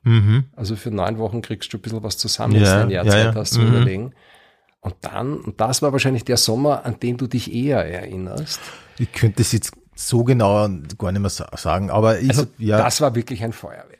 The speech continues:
Speaker 1: Ja, ich
Speaker 2: Also
Speaker 1: glaub,
Speaker 2: da
Speaker 1: dann
Speaker 2: haben wir
Speaker 1: war's das.
Speaker 2: rausgeschossen.
Speaker 1: Ja, genau, so hab ich's in Erinnerung.
Speaker 2: Anrufe,
Speaker 1: Ja,
Speaker 2: Ding,
Speaker 1: genau,
Speaker 2: Walter der
Speaker 1: genau.
Speaker 2: Verwalter, Sushi von
Speaker 1: Ja,
Speaker 2: Uschi
Speaker 1: genau,
Speaker 2: oder wie das,
Speaker 1: ja,
Speaker 2: ich
Speaker 1: genau.
Speaker 2: kann mich nicht mehr
Speaker 1: Mhm.
Speaker 2: erinnern. Aber das war wirklich so ein, jetzt, jetzt zeig ich's.
Speaker 1: Ja,
Speaker 2: Uns,
Speaker 1: das
Speaker 2: euch,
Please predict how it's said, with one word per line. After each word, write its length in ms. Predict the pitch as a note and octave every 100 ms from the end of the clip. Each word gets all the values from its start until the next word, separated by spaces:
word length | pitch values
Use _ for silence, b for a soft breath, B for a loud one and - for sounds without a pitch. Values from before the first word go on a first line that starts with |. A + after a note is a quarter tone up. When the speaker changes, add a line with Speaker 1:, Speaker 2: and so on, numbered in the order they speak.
| -
Speaker 1:
Ja, 320 | A#2 F2 E2+ -
ich 60 |
Speaker 2:
Also 160 | A2+ A2
Speaker 1:
glaub, 120 | -
Speaker 2:
da 60 | A#2
Speaker 1:
dann 80 | A2
Speaker 2:
haben 100 | C3
wir 140 | A#2+
Speaker 1:
war's 0 |
das. 320 | F#2+ E2 -
Speaker 2:
rausgeschossen. 160 | A#2 G2+
Speaker 1:
Ja, 160 | G2+
genau, 300 | A2+ A2+ F2+
so 260 | F2 A2+ A#2
hab 60 | A2
ich's 80 | A#2
in 80 |
Erinnerung. 320 | A#2 C3 - C3+
Speaker 2:
Anrufe, 260 | E2 E2
Speaker 1:
Ja, 260 | - G2 G2
Speaker 2:
Ding, 160 | -
Speaker 1:
genau, 220 | - F#2+ -
Speaker 2:
Walter 220 | A2 A2
der 140 | A#2
Speaker 1:
genau. 120 | G#2
Speaker 2:
Verwalter, 680 | D2 C3 A2 G#2 A2+ C3+ A#2+
Sushi 420 | A#2 B2+ C3 D3
von 180 | C#3 B2
Speaker 1:
Ja, 260 | D3 D#3+ F3
Speaker 2:
Uschi 280 | - - C#3+
Speaker 1:
genau, 320 | C#3+ C3+ G2
Speaker 2:
oder 80 | F2
wie 20 |
das, 180 | F2 C3+
Speaker 1:
ja, 180 | C3 D3+
Speaker 2:
ich 60 |
Speaker 1:
genau. 220 | D3 G#2 C2+
Speaker 2:
kann 120 | G#2+
mich 140 | G2
nicht 200 | A2 B2+
mehr 100 | C3
Speaker 1:
Mhm. 60 | C#3+
Speaker 2:
erinnern. 240 | B2 A#2 - B B B B
Aber 140 | -
das 180 | C3 C3
war 160 | C3+ A2+
wirklich 320 | C#3 E3+ -
so 120 | D3+
ein, 400 | C3 A#2+ A#2+ -
jetzt, 640 | - A2+ A#2 - - - - _
jetzt 400 | A#2+ A#2+ - -
zeig 260 | G#2 E2+ F2
ich's. 420 | D#2+ - - - _ B B B B
Speaker 1:
Ja, 260 | B2 G#2+ G2+
Speaker 2:
Uns, 280 | C#3 D3 A#2+
Speaker 1:
das 140 | -
Speaker 2:
euch, 440 | G2+ A#2 - -